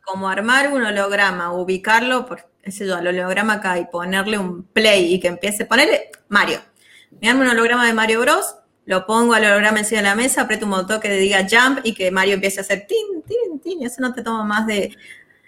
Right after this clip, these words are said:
conocer cómo instalar las tools y demás, eso es lo que más tiempo te puede tomar, pero la aplicación, armarla, no te toma más de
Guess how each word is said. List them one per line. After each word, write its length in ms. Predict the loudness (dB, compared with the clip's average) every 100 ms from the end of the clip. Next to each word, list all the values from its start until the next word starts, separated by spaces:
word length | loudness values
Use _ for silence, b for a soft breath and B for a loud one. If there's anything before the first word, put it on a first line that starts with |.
| B B _
conocer 680 | 4 6 6 6 6 6 6
cómo 240 | 2 4
instalar 440 | 2 4 4 4 2
las 200 | 0 -2
tools 360 | -2 0 -2
y 60 | -2
demás, 520 | 0 0 2 2 2
eso 160 | 2 0
es 60 |
lo 120 | 0 0
que 80 | -2
más 140 | -2
tiempo 260 | -4 -8 -10
te 100 | -8
puede 240 | -4 -2
tomar, 300 | -4 -6 -8
pero 160 | -10 -10
la 140 | -10
aplicación, 600 | -10 -8 -8 -8 -2 2
armarla, 600 | 4 4 4 2 2 0
no 160 | 0 -4
te 100 | -6
toma 220 | -8 -10
más 220 | -6 -4
de 260 | -2 -2 -6